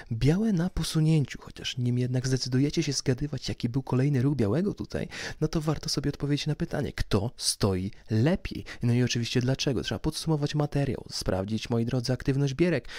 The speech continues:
no i bezpieczeństwo obu króli. Jeżeli odpowiecie sobie na, już na te wszystkie pytania, ustalicie, która ze stron stoi lepiej, no to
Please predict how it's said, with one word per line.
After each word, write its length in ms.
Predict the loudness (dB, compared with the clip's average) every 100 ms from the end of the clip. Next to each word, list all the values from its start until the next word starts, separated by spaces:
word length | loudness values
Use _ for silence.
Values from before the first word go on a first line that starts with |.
| -4
no 100 | 2
i 80 | 4
bezpieczeństwo 640 | 2 0 0 0 0 2
obu 160 | 2 2
króli. 260 | 2 2 4
Jeżeli 260 | 2 2
odpowiecie 380 | 0 0 -2 -2
sobie 320 | -2 0 0
na, 80 | 0
już 160 | -2 -2
na 200 | -2 -2
te 100 | -4
wszystkie 300 | -4 -4 -6
pytania, 360 | -6 -6 -6
ustalicie, 440 | -6 -6 -6 -6 -10 -10 -12
która 280 | -8 -2 -2
ze 100 | -2
stron 220 | -4 -4
stoi 240 | -2 0 2
lepiej, 260 | 0 0
no 80 | 0
to 140 | 0